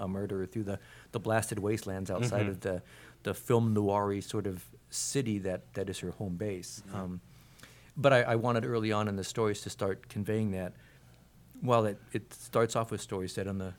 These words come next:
Speaker 1: the gritty streets, you know,
Speaker 2: Mm-hmm. Of New
Speaker 1: that
Speaker 2: Guelph.
Speaker 1: Yeah, ex-,
Speaker 2: Guelph?
Speaker 1: that
Speaker 2: Guelph?
Speaker 1: she,
Speaker 2: Is
Speaker 1: um,
Speaker 2: that how you say it?
Speaker 1: New Guelph, yeah.
Speaker 2: Guelph, okay.
Speaker 1: That the, the stories and the, uh,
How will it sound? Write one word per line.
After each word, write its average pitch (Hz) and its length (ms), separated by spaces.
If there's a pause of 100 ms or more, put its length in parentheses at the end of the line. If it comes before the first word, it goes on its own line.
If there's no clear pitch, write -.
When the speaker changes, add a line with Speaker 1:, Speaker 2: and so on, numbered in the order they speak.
Speaker 1:
the 92 140
gritty 101 260
streets, - 480
you 101 60
know, 92 80
Speaker 2:
Mm-hmm. 98 240 (300)
Of 98 140
New 113 80
Speaker 1:
that 110 120
Speaker 2:
Guelph. - 360 (140)
Speaker 1:
Yeah, 143 220
ex-, - 140
Speaker 2:
Guelph? 101 280
Speaker 1:
that 117 160
Speaker 2:
Guelph? 120 160
Speaker 1:
she, 135 120
Speaker 2:
Is 110 60
Speaker 1:
um, 101 40
Speaker 2:
that 107 100
how 117 60
you 113 60
say 117 140
it? 131 200
Speaker 1:
New 123 140
Guelph, 92 380
yeah. 92 100
Speaker 2:
Guelph, 90 200
okay. 92 180 (540)
Speaker 1:
That 110 240
the, 101 180 (440)
the 131 100
stories 127 760
and 107 220
the, 98 200
uh, 95 60